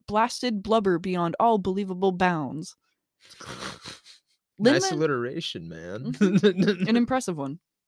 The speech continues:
Speaker 1: Lindman attempted to get into contact with George Thornton in nineteen ninety-five for a follow-up interview on the twenty-fifth anniversary, but Thornton declined. He explained that, "Every time I talk with the media,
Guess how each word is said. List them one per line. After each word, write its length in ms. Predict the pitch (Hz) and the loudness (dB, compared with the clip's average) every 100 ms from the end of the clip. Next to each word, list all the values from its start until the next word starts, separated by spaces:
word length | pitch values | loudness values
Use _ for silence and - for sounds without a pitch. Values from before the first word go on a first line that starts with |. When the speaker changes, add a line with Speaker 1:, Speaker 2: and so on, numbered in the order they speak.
| _ _ | _ _
Speaker 1:
Lindman 460 | 196 214 285 359 349 | 2 4 4 4 2
attempted 440 | 214 196 202 202 | 0 -2 -2 -2
to 80 | 190 | -2
get 160 | 160 | -2
into 160 | 180 175 | -2 -4
contact 560 | - 156 147 175 175 - | -4 -4 -2 -4 -4 -4
with 140 | 147 | -4
George 320 | 156 156 - | -2 -2 -2
Thornton 420 | 147 151 170 190 208 | -4 -2 -2 -2 -2
in 220 | 156 156 | -2 0
nineteen 320 | 151 - 196 | -2 -2 -2
ninety-five 640 | 202 214 214 143 143 165 | -2 -4 0 2 2 0
for 160 | - 165 | 0 0
a 60 | 185 | 0
follow-up 480 | 277 294 185 131 | 0 2 2 2
interview 480 | 139 135 147 135 156 | -2 -4 -2 0 0
on 180 | - 151 | 0 -2
the 80 | 143 | -2
twenty-fifth 540 | - 175 165 160 - | -2 -4 0 -2 0
anniversary, 760 | 156 143 160 254 - 139 131 165 _ _ - | -2 -2 0 0 0 -4 -4 -8 _ _ -2
but 160 | 190 | 0
Thornton 380 | - 294 294 269 | 2 0 2 2
declined. 480 | 208 - 135 - 185 _ _ _ _ _ | 0 -2 -6 -8 -14 _ _ _ _ _
He 100 | 277 | -2
explained 440 | 262 - 240 190 | -2 0 2 2
that, 180 | 131 113 - _ _ _ | -2 -6 -12 _ _ _
"Every 200 | - 294 | 0 2
time 200 | 311 320 | 2 2
I 100 | 294 | 2
talk 260 | 226 208 - | 2 0 0
with 100 | 208 | -2
the 80 | 202 | 0
media, 540 | 170 151 165 190 233 | 0 0 0 0 -4